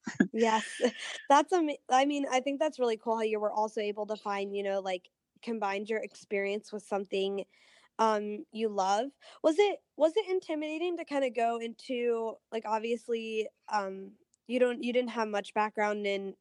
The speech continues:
Speaker 2: in this type of stuff. So was it intimidating to you? Did you ever think to yourself, "Oh, this would be a good idea, but I don't know anything about it, so maybe I, I shouldn't do it"?
Speaker 1: Yeah, it's like, and that's one of the things Jessica's working with me. I do get into, like,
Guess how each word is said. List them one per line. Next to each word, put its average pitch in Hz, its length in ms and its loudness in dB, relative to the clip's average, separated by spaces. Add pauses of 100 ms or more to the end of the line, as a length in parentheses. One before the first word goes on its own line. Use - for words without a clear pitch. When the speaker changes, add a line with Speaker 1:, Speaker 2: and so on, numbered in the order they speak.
Speaker 2:
in 208 180 -2
this 202 180 -2
type 196 260 -2
of 196 120 -2
stuff. - 240 -6
So 226 120 2
was 233 220 4
it 233 180 4 (380)
intimidating 262 680 4
to - 120 0
you? 294 80 2
Did 262 160 2
you 220 80 6
ever 220 200 4
think 240 200 -2
to 233 80 -2
yourself, 208 460 0 (100)
"Oh, 240 220 4
this 226 160 -4
would 226 120 2
be 214 100 0
a 202 60 0
good 196 180 -2
idea, 190 480 0 (100)
but 294 360 2 (260)
I 226 140 -2
don't 240 240 -4
know 226 120 -2
anything 226 360 -6
about 190 400 -4
it, - 200 -14
so 208 240 2
maybe 202 400 0
I, 185 220 0 (400)
I 190 80 0
shouldn't - 800 -6
do 190 140 2 (120)
it"? - 220 -18 (640)
Speaker 1:
Yeah, 170 400 8
it's - 420 4
like, 151 320 8
and 180 80 8
that's 175 180 4
one 190 100 6
of 175 60 6
the 165 80 4
things 160 300 4
Jessica's 165 500 4
working 175 440 4
with 175 180 6
me. 180 260 4
I 151 280 6
do 160 280 4
get 151 140 6
into, 156 280 6
like, 143 440 2